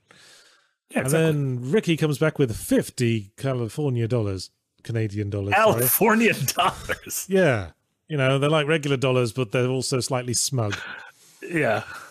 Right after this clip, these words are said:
Speaker 2: Yachts, what's your secret in managing time? You're writing a book, coding a game, writing Z P and X P for The Escapist, participating in many live streams like this one. On top of all that, you're a freaking dad raising two children. Do you even sleep? Well, not as much as I'd like.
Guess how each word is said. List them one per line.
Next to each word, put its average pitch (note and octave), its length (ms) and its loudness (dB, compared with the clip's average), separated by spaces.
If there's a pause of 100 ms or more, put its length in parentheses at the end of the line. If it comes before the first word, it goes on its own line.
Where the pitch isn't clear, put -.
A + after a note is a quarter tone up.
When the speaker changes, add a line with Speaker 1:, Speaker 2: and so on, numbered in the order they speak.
(1300)
Speaker 2:
Yachts, D#3 380 2
what's D#3+ 200 0
your E3+ 100 4
secret D3+ 280 2
in C3+ 100 2
managing D3 360 2
time? G#2+ 680 2
You're A2 120 -2
writing A#2+ 300 2
a A2 60 0
book, G3 380 0
coding A#2 300 2
a A2+ 60 0
game, F3+ 440 2 (120)
writing A#2+ 260 0
Z B2 180 2
P A#2 140 0
and A2+ 100 0
X A2+ 160 -2
P A#2 120 -2
for G2 80 -8
The G#2+ 80 -2
Escapist, E3 500 0
participating B2 420 0
in A2+ 60 -4
many A2 140 0
live A2 180 0
streams A2+ 260 -4
like G#2+ 140 -4
this F#3 180 2
one. E3+ 200 2 (280)
On C#3 100 -2
top F3+ 120 2
of D3+ 100 0
all D3 120 4
that, E3 180 2
you're C#3 100 4
a C3 40 2
freaking C3+ 280 0
dad C3+ 220 2
raising B2 260 2
two C#3 160 2
children. G3 440 4
Do D#3 120 2
you F3 220 4
even D3+ 260 2
sleep? G#2+ 320 -2 (600)
Well, B2+ 340 2 (140)
not B2+ 140 0
as A2+ 120 0
much B2+ 160 0
as A2 80 2
I'd G#2+ 120 2
like. A#2 300 0